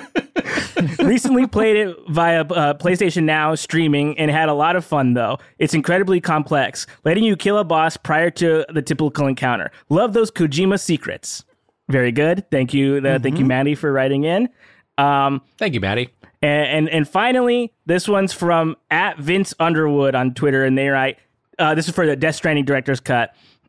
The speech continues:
Speaker 1: uh, and they write, Death Stranding is a game I don't think I enjoyed playing, but enjoyed having played it. The experience has left an impression on me, and I'm still thinking about it almost daily. It was dark
Speaker 3: Hmm.
Speaker 1: and ineffable and,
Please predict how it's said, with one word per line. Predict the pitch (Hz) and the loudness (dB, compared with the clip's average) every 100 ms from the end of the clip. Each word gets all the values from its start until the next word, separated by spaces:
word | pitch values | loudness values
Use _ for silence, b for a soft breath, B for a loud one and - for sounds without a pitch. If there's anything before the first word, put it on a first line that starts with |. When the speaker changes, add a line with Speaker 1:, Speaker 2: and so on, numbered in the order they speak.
| - | -4
Speaker 1:
uh, | 139 | 0
and | 139 139 147 | 2 2 2
they | 151 | 2
write, | 143 143 - _ _ _ _ _ _ - | 0 -2 -6 _ _ _ _ _ _ -8
Death | 147 240 | -2 0
Stranding | - 214 214 208 | 0 0 0 0
is | 170 | 0
a | |
game | 156 180 175 | 0 0 0
I | 151 151 | 0 0
don't | 180 247 - | 0 0 0
think | 233 214 | 0 2
I | |
enjoyed | 180 175 160 165 160 | 2 2 2 0 0
playing, | 160 151 147 135 | 0 0 0 0
but | 151 | 0
enjoyed | 156 151 131 160 180 | 2 0 2 2 2
having | 147 165 156 151 | 0 0 0 0
played | - 143 131 | 0 0 0
it. | 117 - b b - | -2 -8 b b 0
The | |
experience | 156 - 190 214 233 | 0 0 0 0 0
has | 190 147 | -2 0
left | 175 - | -2 0
an | 151 | -2
impression | 139 170 175 185 | 0 -2 -2 0
on | 170 165 | 0 0
me, | 156 | 0
and | 143 | 0
I'm | 165 | -2
still | - 170 | -2 -2
thinking | 165 160 147 160 143 | -2 -2 -2 0 0
about | 135 135 | 2 0
it | |
almost | 139 147 151 135 123 | 0 0 0 -2 -2
daily. | 127 123 104 98 B B | 0 0 -2 -8 B B
It | - 165 | -2 0
was | 160 131 | 2 0
dark | 156 180 214 | 0 0 0
Speaker 3:
Hmm. | 165 | 0
Speaker 1:
and | 156 | 0
ineffable | 165 175 156 165 147 151 | 0 0 0 -2 0 2
and, | 139 | 2